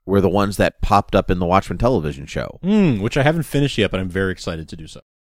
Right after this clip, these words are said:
Speaker 1: Oh, okay. I have finished it. They actually finished on the same week, which is
Speaker 2: Yeah,
Speaker 1: crazy.
Speaker 2: that is funny that the timing worked out that way.
Speaker 1: Yeah, it could have been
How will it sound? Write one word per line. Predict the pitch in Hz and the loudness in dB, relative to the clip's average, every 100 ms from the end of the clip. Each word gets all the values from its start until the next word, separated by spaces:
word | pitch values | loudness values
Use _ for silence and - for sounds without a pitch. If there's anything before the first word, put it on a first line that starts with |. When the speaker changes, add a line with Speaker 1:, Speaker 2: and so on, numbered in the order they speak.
| _ | _
Speaker 1:
Oh, | 101 101 | 4 6
okay. | 87 107 | 6 4
I | 95 | 2
have | 107 131 | 4 2
finished | - 87 - | 2 -2 -4
it. | 82 | -2
They | 101 | 2
actually | 123 160 | 2 2
finished | 147 156 143 | 2 2 2
on | 127 107 | 2 2
the | |
same | 90 110 98 85 | 0 0 0 0
week, | 90 85 - _ - | 0 0 -4 _ -2
which | 87 - | -2 4
is | |
Speaker 2:
Yeah, | 175 | 4
Speaker 1:
crazy. | 156 | 8
Speaker 2:
that | 175 | 8
is | 160 | 6
funny | 135 101 90 | 4 2 0
that | 101 | -4
the | - | -4
timing | 107 95 92 | -2 -2 -2
worked | 90 87 | -4 -4
out | 87 | -8
that | 90 85 | -8 -10
way. | 85 82 - | -10 -12 -14
Speaker 1:
Yeah, | - 98 110 101 92 80 | -2 4 6 6 4 0
it | 127 | -4
could | - 180 | 2 4
have | 196 | 4
been | 170 110 | 2 0